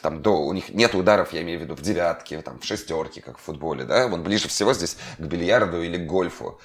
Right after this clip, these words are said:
То есть это просто закатывание мяча в лузу.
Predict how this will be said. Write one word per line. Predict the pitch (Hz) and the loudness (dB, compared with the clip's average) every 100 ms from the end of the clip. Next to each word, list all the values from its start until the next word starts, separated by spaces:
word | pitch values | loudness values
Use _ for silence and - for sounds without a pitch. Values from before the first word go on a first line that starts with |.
| - - | -20 -16
То | 76 | -10
есть | 76 | -6
это | 85 - | -6 -4
просто | 104 92 | -4 -2
закатывание | 82 - 131 123 90 82 | 0 4 4 4 0 0
мяча | 76 - 104 | 0 4 4
в | - 82 | 4 0
лузу. | 87 76 - | 0 0 -4